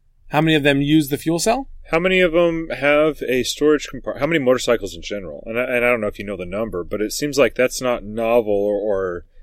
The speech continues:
Speaker 2: unique. I think there's, uh, at least one B M W that does the same, right? How many motorcycles put the fuel tank underneath the seat?
Speaker 1: So, I mean, from what I was looking at,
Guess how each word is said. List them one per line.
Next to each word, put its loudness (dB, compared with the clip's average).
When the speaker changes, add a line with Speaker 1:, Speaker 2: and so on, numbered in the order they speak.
Speaker 2:
unique. -4
I -2
think -4
there's, 4
uh, 0
at 2
least 4
one 0
B 2
M -2
W 0
that -2
does -2
the -8
same, -10
right? -2
How 0
many 0
motorcycles 0
put 2
the 0
fuel -2
tank -8
underneath -8
the -16
seat? -8
Speaker 1:
So, 4
I -2
mean, 0
from -2
what 2
I 6
was 2
looking -2
at, -4